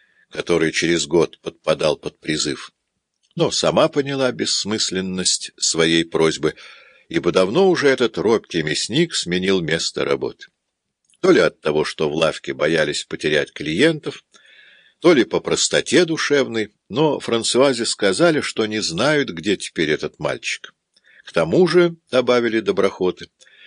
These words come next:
«из него никогда не выйдет хорошего мясника». Франсуаза бросилась на поиски.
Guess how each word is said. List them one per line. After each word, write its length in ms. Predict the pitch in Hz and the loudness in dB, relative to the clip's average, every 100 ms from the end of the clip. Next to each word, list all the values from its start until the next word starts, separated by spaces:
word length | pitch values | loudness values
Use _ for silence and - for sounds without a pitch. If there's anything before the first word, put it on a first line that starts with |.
| - | -14
«из 180 | 107 76 | -8 -2
него 220 | 85 87 | 2 2
никогда 520 | 87 95 76 69 117 | 0 0 0 2 2
не 140 | 160 | 2
выйдет 380 | 170 175 156 120 | 2 2 0 -2
хорошего 500 | - 98 90 - 78 | -2 0 0 -2 -6
мясника». 600 | 69 71 - 71 - 64 _ _ _ _ _ _ _ | -6 -6 -8 -10 -10 -12 _ _ _ _ _ _ _
Франсуаза 680 | 73 71 - 73 113 95 | -6 -4 -2 0 0 0
бросилась 640 | 78 76 104 - 92 - - | -4 0 0 0 -2 -2 -4
на 100 | 78 | -4
поиски. 560 | 76 67 - - - | -2 -2 -4 -10 -14